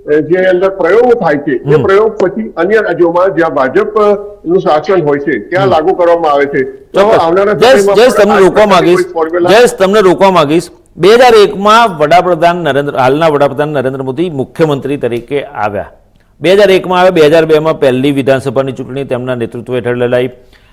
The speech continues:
Speaker 2: બે હજાર સાતમાં, બે હજાર બારમાં, બે હજાર સત્તર, બે હજાર બાવીસ.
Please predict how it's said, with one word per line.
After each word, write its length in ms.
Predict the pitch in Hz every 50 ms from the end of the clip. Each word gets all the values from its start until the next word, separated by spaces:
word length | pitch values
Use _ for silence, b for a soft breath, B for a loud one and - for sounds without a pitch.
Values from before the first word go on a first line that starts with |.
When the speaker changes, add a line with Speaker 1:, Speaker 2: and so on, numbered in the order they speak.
| b b
Speaker 2:
બે 140 | 131 123 135
હજાર 140 | 131 139 139
સાતમાં, 600 | - - 123 117 117 - 123 131 131 131 131 123
બે 160 | 123 120 120
હજાર 240 | 120 113 127 123 117
બારમાં, 680 | 107 107 110 110 110 110 113 120 127 127 131 135 123 b b b b b b
બે 140 | - 123 127
હજાર 180 | 127 135 131
સત્તર, 440 | 120 - 117 104 - - - 135 131
બે 180 | 127 123 120 120
હજાર 220 | 117 120 123 120
બાવીસ. 400 | 113 110 110 110 113 104 101 87